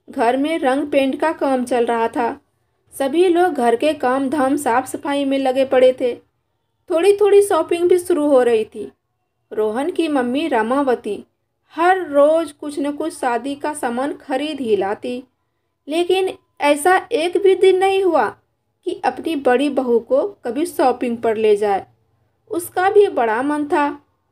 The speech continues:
अपने इकलौते देवर रोहन की शादी में अच्छे अच्छे जेवर, गहने, नए डिजाइन की साड़ी पहनने का।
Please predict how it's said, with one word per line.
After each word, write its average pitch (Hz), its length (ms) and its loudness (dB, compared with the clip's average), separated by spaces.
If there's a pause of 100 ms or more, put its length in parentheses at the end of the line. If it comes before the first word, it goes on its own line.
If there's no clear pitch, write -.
(240)
अपने 311 260 -2
इकलौते 285 720 -2
देवर 240 440 0 (280)
रोहन 262 360 -2
की 311 180 -10
शादी 254 420 -2
में 285 220 -4 (500)
अच्छे 247 260 -4
अच्छे 294 420 -2
जेवर, 240 460 4
गहने, 240 540 0 (360)
नए 233 400 2
डिजाइन 233 420 0
की 339 160 -2
साड़ी 254 340 2
पहनने 226 460 -4
का। 208 280 -6